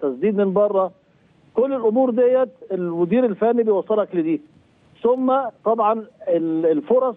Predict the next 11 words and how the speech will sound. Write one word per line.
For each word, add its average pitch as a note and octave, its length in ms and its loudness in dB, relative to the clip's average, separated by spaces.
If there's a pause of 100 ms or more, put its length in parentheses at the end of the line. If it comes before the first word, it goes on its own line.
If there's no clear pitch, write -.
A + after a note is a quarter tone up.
أنت F#3+ 180 -6
يعني F3+ 420 0
واحد F#3+ 260 -2
زي G3 80 0
كهربا F#3 340 0
بخبراته، E3+ 560 -2 (680)
آه، D#3+ 800 2
ب-، F3 300 -2
بيرسي G3+ 300 0
تاو G#3 240 0
بخبراته، F3 680 -2